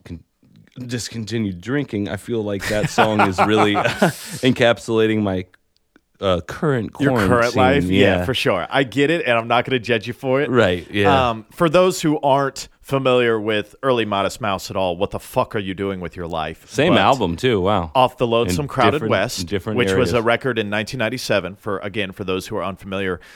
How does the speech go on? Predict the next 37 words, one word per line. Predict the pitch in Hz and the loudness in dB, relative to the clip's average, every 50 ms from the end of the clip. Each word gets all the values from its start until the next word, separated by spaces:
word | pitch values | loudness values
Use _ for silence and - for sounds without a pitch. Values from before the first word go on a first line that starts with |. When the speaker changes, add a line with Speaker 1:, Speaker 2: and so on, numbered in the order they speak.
| - - | -20 -16
Speaker 2:
So | - - - 165 | -10 -6 -4 -2
the | 160 | -2
chorus | - - - 190 202 202 202 180 - - - - - | -2 -2 0 0 2 2 0 0 -2 -6 -8 -10 -10
for | - - 151 151 | -4 0 0 2
this | 135 139 - - | 2 2 0 0
song, | - - 135 123 120 117 107 101 101 90 | 0 0 0 2 2 2 0 -2 -4 -4
Polar | - 127 123 113 107 98 | 0 0 0 2 2 0
Opposites, | 95 95 90 87 - 95 - - 95 87 82 - - - - _ _ - _ _ _ - | 2 0 0 -2 -4 -8 -8 -6 -6 -8 -6 -8 -10 -12 -14 _ _ -20 _ _ _ -2
is, | 123 120 117 113 107 101 95 - - - _ _ _ _ _ _ _ - | 0 2 2 2 0 -2 -4 -6 -8 -10 _ _ _ _ _ _ _ -10
"I'm | - 117 127 139 156 | -4 -2 -2 -2 -2
trying | 147 - - 151 131 127 127 123 123 131 123 | -4 -4 -4 -2 -2 0 -2 -2 -4 -6 -8
to | - - 117 | -8 -8 -8
drink | 92 85 87 98 110 113 120 - 147 | -8 -8 -6 -6 -6 -6 -6 -6 -6
away | 131 113 107 101 98 95 95 92 90 - _ | -4 0 0 0 0 0 -2 -4 -8 -10 _
the | - 120 - | -8 -8 -6
part | - - 104 98 98 | -2 0 0 0 0
of | 101 85 | 0 -4
the | 110 101 | -6 -4
day | 82 101 90 87 85 82 80 78 - _ - | -2 -2 0 0 0 -2 -4 -8 -12 _ -8
that | 101 95 | -6 -4
I | 90 85 | -4 -4
cannot | 82 - - 104 95 85 85 82 82 - | -6 -8 -8 -8 -6 -4 -4 -6 -6 -8
sleep | - - - 90 82 - - | -10 -10 -10 -10 -12 -12 -12
away." | 80 71 62 50 50 50 - _ _ _ _ _ - | -14 -14 -14 -14 -14 -16 -20 _ _ _ _ _ -4
Like, | 117 117 - | -4 -2 -2
one | 131 147 156 | 0 0 0
of | 165 | 0
the | 143 131 113 | 0 -2 -6
Speaker 1:
It's | 98 _ _ - | -6 _ _ -8
Speaker 2:
most | 117 135 147 147 | 0 2 2 2
Speaker 1:
just | 123 - | 2 2
sensible | - 117 92 80 - - 85 73 76 73 - - - | 0 0 0 0 -2 -6 -8 -10 -12 -14 -14 -20 -18
Speaker 2:
Se- | - - - 165 - | -10 -4 -2 -2 -2
Speaker 1:
in | 123 | 0
quarantine. | - - - 80 80 - 175 139 - | -2 -2 -2 -2 -4 -4 -6 -4 -2
Speaker 2:
<laughs> | |
Right. | - - - - - - - | -2 -2 -2 0 -2 -4 -4